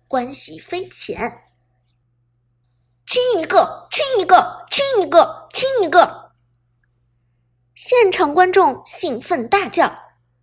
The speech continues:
就想看到这刺激的一幕。舞姿被观众们喊得有些脸红，连忙从苏哲的怀中挣脱出来。稍微调整了一下状态，舞姿忽然抬头看着苏哲，低声问道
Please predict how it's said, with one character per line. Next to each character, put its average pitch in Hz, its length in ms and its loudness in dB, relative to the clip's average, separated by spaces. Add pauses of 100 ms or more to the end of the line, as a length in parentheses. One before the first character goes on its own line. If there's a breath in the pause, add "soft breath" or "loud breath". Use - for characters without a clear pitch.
就 339 160 -2
想 262 120 -6
看 302 160 -6
到 269 120 -6
这 254 300 -4
刺 269 260 -6
激 285 180 -6
的 277 80 2
一 214 180 -6
幕。 359 400 -4 (680)
舞 302 180 -4
姿 349 380 -6
被 311 240 -4
观 320 180 0
众 339 100 -6
们 302 80 -8
喊 240 220 -10
得 277 60 -8
有 302 120 -6
些 370 140 0
脸 285 200 -4
红， - 420 -4 (360)
连 262 160 -2
忙 277 140 -6
从 277 160 -10
苏 302 180 -8
哲 269 140 -2
的 262 80 -4
怀 226 180 -2
中 285 360 0 (120)
挣 226 300 -6
脱 349 240 -6
出 262 240 -8
来。 202 420 -8 (1120)
稍 294 280 -2
微 311 500 0
调 254 200 -6
整 262 160 -6
了 196 60 -6
一 202 80 -8
下 339 160 -6
状 381 220 -4
态， - 340 -8 (600)
舞 202 120 -4
姿 - 400 -10
忽 - 220 -4
然 240 160 -4
抬 - 160 -10
头 - 320 -6
看 262 180 -8
着 202 60 -6
苏 277 200 -8
哲， 220 160 0
低 294 200 -8
声 403 240 -2
问 294 180 -4
道 - 280 -10